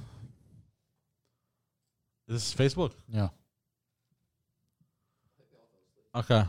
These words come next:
Speaker 1: They all, they all what?
Speaker 2: Do I not follow you? Am I not your
Speaker 1: Who
Speaker 2: friend?
Speaker 1: f-, who fell asleep?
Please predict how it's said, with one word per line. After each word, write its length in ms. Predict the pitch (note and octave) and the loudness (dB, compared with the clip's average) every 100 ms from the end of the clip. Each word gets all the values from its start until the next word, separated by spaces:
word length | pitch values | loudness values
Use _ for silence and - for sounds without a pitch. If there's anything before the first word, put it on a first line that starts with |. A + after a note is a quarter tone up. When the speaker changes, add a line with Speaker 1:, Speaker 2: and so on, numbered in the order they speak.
| - - - - - _ _ - | -2 -16 -18 -20 -20 _ _ 4
Speaker 1:
They 100 | B2+ | 6
all, 160 | C3+ | 6
they 160 | C3+ B2 | 4 -4
all 100 | B2+ | -2
what? 240 | C3+ G#3+ - | -2 -6 -8
Speaker 2:
Do 100 | C3+ | 6
I 60 | E3 | 8
not 160 | C4 D4+ | 8 8
follow 240 | G#3 C4 | 8 8
you? 280 | E4+ G#3 A#2 - | 6 6 4 0
Am 100 | D3+ | 0
I 80 | D3+ | 2
not 140 | F#3 B3 | 2 2
your 80 | |
Speaker 1:
Who 60 | E3 | 4
Speaker 2:
friend? 120 | F3 D3+ | 4 10
Speaker 1:
f-, 60 | |
who 120 | C#3 | 10
fell 180 | D3+ C3 | 10 6
asleep? 260 | A#2 A2+ | 4 -2